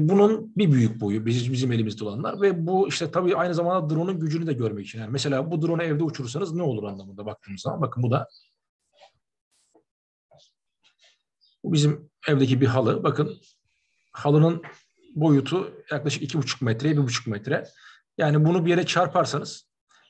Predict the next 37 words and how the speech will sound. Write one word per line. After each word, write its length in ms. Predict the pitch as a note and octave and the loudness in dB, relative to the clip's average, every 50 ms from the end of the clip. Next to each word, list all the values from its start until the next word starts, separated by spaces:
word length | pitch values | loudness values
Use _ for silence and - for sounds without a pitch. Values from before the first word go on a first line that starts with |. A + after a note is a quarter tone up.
| _ _ | _ _
şurada 240 | - - F#3 E3+ D#3 | -14 -8 -6 -6 -4
televizyonumuz 560 | - E3 E3 E3 D#3 D3 D3+ C#3+ B2+ A2+ G#2+ | -2 0 0 2 2 2 2 2 2 0 -2
var. 120 | B2 E3+ F3+ | -2 -2 -2
Ya 100 | F3 - | -2 -2
televizyonu 360 | - D#3 D#3 C#3+ D#3 D#3+ D3+ | -2 -2 0 0 0 -2 -2
kırarız 280 | - B2 G#2 A#2 C#3+ | -4 -4 -6 -4 -4
ya 100 | C#3+ D#3 | -4 -4
cihazı 300 | C3 B2+ C3+ C3+ C3 C#3 | -2 0 0 0 0 -2
kırarız 280 | C3+ C#3+ - - C#3 B2+ | -4 -6 -8 -8 -8 -6
ya 80 | C3 C3+ | -4 -4
da 100 | C3+ C3 | -4 -2
birine 180 | C#3 C3+ C#3 | -2 -4 -4
çarparız 340 | A#2+ B2+ C3 G#2+ A2+ D3+ D#3+ | -4 -4 -6 -4 -4 -6 -4
zarar 240 | C#3 C#3 C#3 B2+ A2 | -2 -2 -2 -2 -2
verir. 100 | G2 F#2 | -6 -8
Yani 220 | G#2+ A#2 A2 A2+ | -8 -8 -8 -6
ev 100 | C#3+ D3+ | -4 -2
içinde 240 | D3 C#3 - C#3 C#3 | -2 -2 -4 -4 -6
uçurmak 420 | C3+ B2+ - B2+ A#2+ B2+ B2+ B2 | -6 -6 -8 -8 -8 -8 -8 -10
bu 60 | - C3+ | -10 -6
tarz 240 | B2+ B2+ A#2+ A2 | -4 -4 -2 -2
cihazları 480 | G2+ G#2+ A2 G#2+ G2 G#2+ C3+ F#3 - - - - _ _ _ _ _ _ _ _ | -2 -2 -2 -2 -2 -2 -4 -4 -4 -8 -18 -20 _ _ _ _ _ _ _ _
çok 300 | - - D3 D3 - - - _ _ _ _ _ _ _ _ _ _ _ | -6 -4 -4 -4 -4 -8 -18 _ _ _ _ _ _ _ _ _ _ _
mantıklı 460 | - D#3 C3+ B2+ A#2 A#2+ B2+ - - A2+ | -4 -2 0 0 0 -2 -4 -4 -2 -2
bir 60 | G#2 | -2
şey 280 | - - F3+ G#3+ - - - _ _ _ _ _ _ _ - | 0 0 -2 -2 -4 -8 -18 _ _ _ _ _ _ _ -4
değil. 200 | C#3 G#2 G2+ A#2+ | -4 -2 0 0
Ben 100 | C#3 B2+ | 2 4
örnek 300 | C3 C3+ C3+ B2+ B2+ C#3 | 6 6 6 4 4 2
olsun 280 | C3 A#2 - C3+ B2 | 0 2 0 0 0
diye 120 | A#2+ A#2 A2+ | 2 2 0
bir 180 | A2 - - - - - _ _ _ _ _ - | 0 -4 -6 -10 -18 -20 _ _ _ _ _ -16
havalandırma 520 | - - G#2 - - - - - - - - | -10 -8 -8 -8 -8 -12 -14 -16 -16 -18 -18
yaptım. 380 | - - - - - - - | -18 -18 -18 -16 -12 -6 0
Daha 180 | F#3 G3 G3+ G3+ | 4 4 4 4
sonra 160 | - G3+ G#3 | 4 4 2
arkasından 580 | G3 G3+ G3+ - G3 G3 F#3 G3+ - - - | 2 2 2 0 0 2 2 2 0 -2 -12